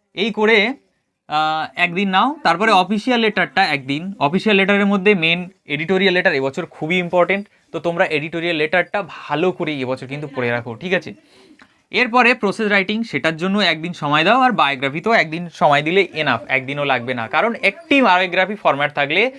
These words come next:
তোমরা শত শত বায়োগ্রাফি লিখতে পারবে। কারণ তোমরা জানো বায়োগ্রাফিতে কি হয়,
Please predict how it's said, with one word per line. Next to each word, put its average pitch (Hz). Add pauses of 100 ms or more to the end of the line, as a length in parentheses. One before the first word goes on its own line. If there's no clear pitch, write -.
(220)
তোমরা 175
শত 220
শত 233
বায়োগ্রাফি 226
লিখতে 214
পারবে। 117 (260)
কারণ 170
তোমরা 135
জানো 143
বায়োগ্রাফিতে 196
কি 214
হয়, 190